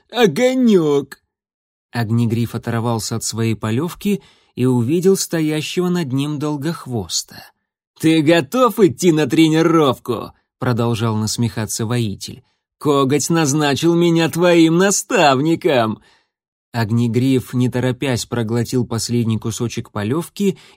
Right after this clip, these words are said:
и выпрямился. Он догадался, в чем дело. Синяя звезда рассказала Когтю о наложенном на них наказании, а Коготь, не теряя времени, тут же организовал новый патруль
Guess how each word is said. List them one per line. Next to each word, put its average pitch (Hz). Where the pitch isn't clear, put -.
и 170
выпрямился. 104
Он 127
догадался, 113
в -
чем 104
дело. 95
Синяя 185
звезда 143
рассказала 147
Когтю 147
о 143
наложенном 143
на 135
них 139
наказании, 131
а 123
Коготь, 151
не 123
теряя 131
времени, 202
тут 233
же 220
организовал 170
новый 156
патруль 226